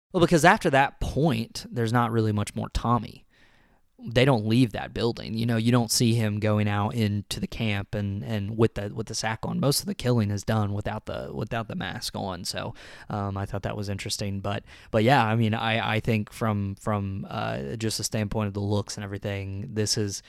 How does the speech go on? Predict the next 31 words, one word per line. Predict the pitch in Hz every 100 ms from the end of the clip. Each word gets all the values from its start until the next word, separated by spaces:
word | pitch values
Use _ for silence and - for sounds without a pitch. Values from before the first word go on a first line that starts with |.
| - - -
they, | 147 - 160
they | 165
could | 160 -
have | 156 120
messed | 120 113 -
up. | 110 110 - - _
Um, | 127 113 107
they | 107 107
could | - 117
have, | 107 101 - -
I, | 120 104
I |
don't | 127
know. | 123 101
It, | 175 170
it | 120
just, | 113 202 - -
it, | - 120 117
it, | - -
I, | 127
you | 156 139 123
can | 127
tell | 139
they | 127
put | 117
a | 110
lot | 104
of | 104
thought | 110 104
into | 98 - 104
it. | 101